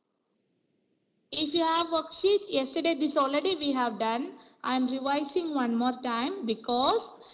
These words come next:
if anyone didn't do yesterday, you can do today. Come on, children. Carrot is an example of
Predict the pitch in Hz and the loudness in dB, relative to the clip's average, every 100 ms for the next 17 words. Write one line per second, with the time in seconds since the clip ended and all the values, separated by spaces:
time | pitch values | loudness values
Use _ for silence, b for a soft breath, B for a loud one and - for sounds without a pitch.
0 | B 262 - 247 269 311 285 269 320 359 | B -4 0 2 2 2 2 4 4 4
1 | 339 330 311 285 339 339 403 359 311 285 | 6 8 8 6 4 8 8 6 4 4
2 | 294 311 311 - - - - - _ _ | 4 2 4 2 2 -2 -20 -20 _ _
3 | _ _ _ _ _ _ _ _ - 269 | _ _ _ _ _ _ _ _ 0 4
4 | 269 262 240 247 381 - B B B 285 | 4 4 4 4 2 -4 B B B 4
5 | 262 262 302 294 269 254 285 277 277 220 | 6 6 4 4 0 0 2 0 0 -4
6 | - 240 226 233 262 285 285 226 | 0 0 2 2 2 2 4 2